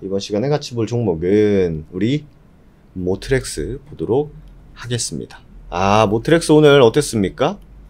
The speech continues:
좀 긍정적인 흐름을 좀 보여줬죠. 오늘 자율주행 관련주가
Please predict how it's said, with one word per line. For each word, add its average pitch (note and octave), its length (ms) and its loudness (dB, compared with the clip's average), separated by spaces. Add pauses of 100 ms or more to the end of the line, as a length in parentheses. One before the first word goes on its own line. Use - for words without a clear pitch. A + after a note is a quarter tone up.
(680)
좀 D3+ 500 4
긍정적인 E3 920 6
흐름을 D3+ 680 6
좀 B2 140 -4
보여줬죠. A2+ 640 4
오늘 B2+ 420 4
자율주행 E3+ 560 4
관련주가 A#2+ 1200 2